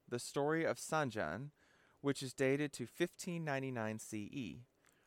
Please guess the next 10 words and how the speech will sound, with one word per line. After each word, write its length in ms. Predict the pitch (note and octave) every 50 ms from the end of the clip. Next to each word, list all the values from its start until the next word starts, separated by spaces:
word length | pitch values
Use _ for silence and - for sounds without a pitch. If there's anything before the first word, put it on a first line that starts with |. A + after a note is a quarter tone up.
| _ _ _ -
over 320 | C3 C3+ C3 B2+ B2+ A#2+
nine 360 | A#2 A#2 B2 C3 D#3 F3+ F#3+
hundred 360 | F3+ F3+ F#3 F3+ E3+ E3+ D#3+ C#3+
years 320 | C3 B2+ B2 A#2+ A2+ - - _ -
after 340 | C#3+ D3+ E3 F#3+ - - F3+
the 120 | D#3 D3+
Muslim 320 | C#3+ C#3 C3 C3 C3+ B2+ A#2+
conquest 680 | - - B2 A#2+ A#2 A#2 - A#2 A2 A2+ - - -
took 180 | - G#2+ - -
place. 580 | - E3+ D3 A2+ E2 C2 - - - - -